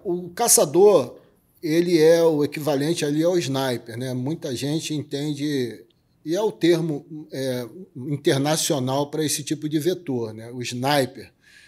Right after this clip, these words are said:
Se eu chegar, por exemplo, lá nos Estados Unidos e fizer a tradução, é, assim, é, bem direta de caçador pro, pro idioma deles, vai, hunter,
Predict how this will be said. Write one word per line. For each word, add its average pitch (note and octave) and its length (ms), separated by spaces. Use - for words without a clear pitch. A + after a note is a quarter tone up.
Se - 140
eu A#2+ 80
chegar, C3 380
por C3+ 180
exemplo, C3 480
lá B2+ 160
nos B2 120
Estados B2+ 280
Unidos A#2+ 460
e B2 180
fizer C3 500
a C3 100
tradução, C#3 720
é, B2+ 680
assim, A2+ 640
é, A2+ 560
bem D3 260
direta C#3 800
de C3 260
caçador C#3+ 1000
pro, A2+ 280
pro B2+ 120
idioma A#2+ 360
deles, D3 260
vai, B2 260
hunter, D3 460